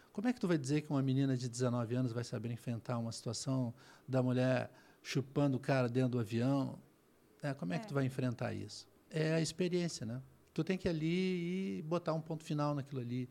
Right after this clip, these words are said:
Speaker 1: Ah, como é que tu vai atender alguém, né, que tá passando mal, né? Eu voando na Gol, claro que eu, eu voava na Gol, eu já tinha cabelo branco, então as pessoas, acontecia alguma coisa, empurravam pra mim, mesmo que eu, eu ainda fui chefe de equipe na Gol também,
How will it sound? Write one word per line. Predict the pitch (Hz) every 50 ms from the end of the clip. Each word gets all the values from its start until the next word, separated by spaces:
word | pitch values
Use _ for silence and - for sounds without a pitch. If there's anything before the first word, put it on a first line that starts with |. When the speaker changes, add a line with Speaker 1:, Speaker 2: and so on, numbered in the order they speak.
| - - - - - - - - -
Speaker 1:
Ah, | - - - 123 127 - 131
como | - 156 170 202
é | 208
que | -
tu | - 165
vai | 160 156
atender | 156 135 151 139 127 120 135 135
alguém, | 127 123 117 120 123 127 123 117
né, | 110 120 123 127 123 - - - - - - _ _
que | - -
tá | - 139 135
passando | - 123 - - 151 135 135 117
mal, | 113 117 120 117 110 104
né? | 104 - - - _ _ - 165
Eu | 139 135
voando | 120 131 147 151 156 156
na | 160 165 170
Gol, | 156 143 151 160 175
claro | 165 - 254 220 170
que | - 202
eu, | 226 - -
eu | 214 208
voava | 180 190 175 170 180 170
na | 165 156
Gol, | 160 170
eu | 185 180
já | 190 180
tinha | - 185 170
cabelo | - 165 160 170 170 160
branco, | 170 185 190 175 - - - 139
então | 131 131 - - 123 143 - - - - - - - - -
as | 160 -
pessoas, | - 165 147 - 170 165 160
acontecia | 156 160 160 147 - 151 - - 151
alguma | 143 170 185 196
coisa, | - - 180 185 185 226 240 240
empurravam | 233 208 - 175 131 139 139 139 135
pra | 127 123 113
mim, | 147 165 143 131
mesmo | 151 170 170 -
que | - 147
eu, | 127 -
eu | - 156 165 175
ainda | 185 202 226 208
fui | - 233 -
chefe | - 214 196 - -
de | 190
equipe | - - 185 - -
na | 143 117
Gol | 107 107 101 101
também, | - 107 98 98 98